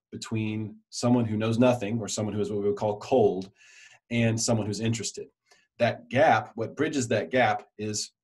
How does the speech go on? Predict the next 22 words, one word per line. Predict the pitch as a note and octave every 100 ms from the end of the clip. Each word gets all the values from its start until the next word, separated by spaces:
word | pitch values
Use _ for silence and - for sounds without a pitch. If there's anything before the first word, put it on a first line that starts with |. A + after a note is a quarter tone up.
| _ -
curiosity | C3+ C3 B2 B2 A#2 A2
and | G2
the |
truth. | - G2+ - -
But | F#2+
we | A#2+
have | B2
to |
start | A#2 C#3 B2
with | A2+
curiosity. | A#2 A2+ G#2 - - - _ _ _
When | G2 G2+
someone, | B2 B2+ C3 A#2+ A#2
when | G#2
you, | A2 E3+ B2+ B2+
think | F3+ A#3
about | G#3 C#3
when | A#2+
you | A#2 C#3
respond | B2 - G#2 F#2+
to | F2
marketing, | D2+ D2+ - -